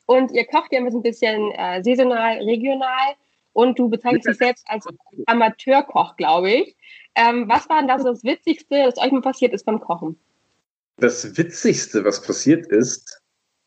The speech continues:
Speaker 2: war, also wir versuchen, dass immer irgendwas Witziges passiert. Und inzwischen müssen wir da auch gar nicht mehr so drauf hinarbeiten. Es passiert einfach. Ähm, das Witzigste. Das Witzigste. Was mit Verletzungen oder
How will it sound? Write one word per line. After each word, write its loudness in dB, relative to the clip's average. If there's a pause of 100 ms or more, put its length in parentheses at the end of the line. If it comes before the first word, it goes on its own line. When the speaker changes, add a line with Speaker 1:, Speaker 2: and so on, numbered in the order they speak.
(220)
Speaker 2:
war, -2 (480)
also 2
wir 4
versuchen, 0
dass -4
immer 4
irgendwas 0
Witziges -6
passiert. -2 (340)
Und 4
inzwischen 2
müssen -2
wir 2
da 2
auch -6
gar -4
nicht -4
mehr 2
so -2
drauf 2
hinarbeiten. 2
Es -12
passiert 0
einfach. -2 (840)
Ähm, 2 (360)
das -14
Witzigste. -12 (920)
Das -14
Witzigste. -10
Was 2
mit 4
Verletzungen 2
oder 0